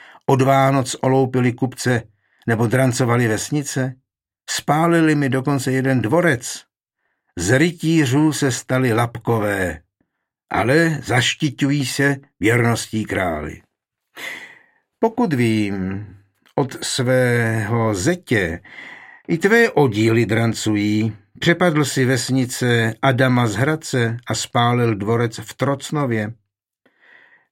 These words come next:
Nutíš kupce, aby nejezdili přímo do Budějovic, ale delší cestou přes Krumlov a vybíráš tam mýto.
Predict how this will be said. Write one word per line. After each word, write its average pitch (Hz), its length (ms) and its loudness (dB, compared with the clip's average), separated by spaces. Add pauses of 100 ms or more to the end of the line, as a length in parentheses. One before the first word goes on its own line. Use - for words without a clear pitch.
Nutíš 175 600 2
kupce, 214 520 -2
aby 180 320 4
nejezdili 160 680 2
přímo 156 360 0
do 147 140 2
Budějovic, 143 800 0 (140)
ale 117 200 0
delší 139 400 2
cestou 135 480 0
přes 175 340 -2
Krumlov 165 640 0 (220)
a 131 100 0
vybíráš 127 580 0
tam 120 260 0
mýto. 101 400 -2